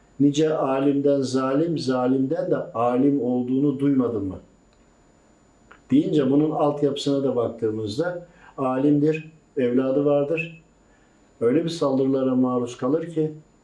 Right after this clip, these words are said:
kendi başına da hareket ettiğinde, atasını dinlemediğinde zalime dönüşebilir. Nice de zalim vardır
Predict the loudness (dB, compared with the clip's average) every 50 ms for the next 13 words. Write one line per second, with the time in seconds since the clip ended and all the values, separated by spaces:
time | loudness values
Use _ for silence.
0 | _ _ _ -4 0 2 4 4 4 4 2 2 0 -2 -2 0 -2 -2 0 -2
1 | -2 -4 -6 -6 -6 -6 -6 -4 -6 -6 -2 0 0 0 0 -2 -8 -16 -20 _
2 | _ -6 -6 -2 -2 -4 -2 -2 -4 -2 -2 0 0 0 2 2 2 2 0 -2
3 | -2 -2 -2 0 0 0 0 0 -4 -12 -16 -20 -20 _ _ _ _ _ -10 -4
4 | -2 2 2 2 2 4 4 2 2 0 -2 -4 -4 -4 -4 -4 -4 -2 0 0
5 | 0 0 -2 -8 -14 -20 _ _ 0 2 2 4 2 2 2 2 0 0 -2 -2
6 | -2 0 0 0 2 2 0 0 0 -2 -2 -4 -6 -8 -10 -16